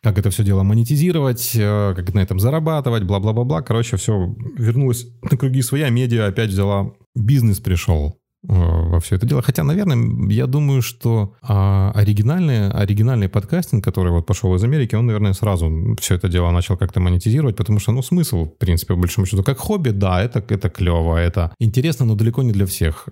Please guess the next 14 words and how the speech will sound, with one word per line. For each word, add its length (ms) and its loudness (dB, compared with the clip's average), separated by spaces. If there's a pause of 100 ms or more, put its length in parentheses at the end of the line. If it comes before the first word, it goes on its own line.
А 80 0
вот 220 0
чтобы 320 -2
на 100 2
этом 180 -2
еще 260 -2
и 40 0
зарабатывать, 880 -2 (460)
вот 240 0
здесь 300 0
вот 400 -2 (220)
типичная 720 0
американская 840 0
мечта 360 -2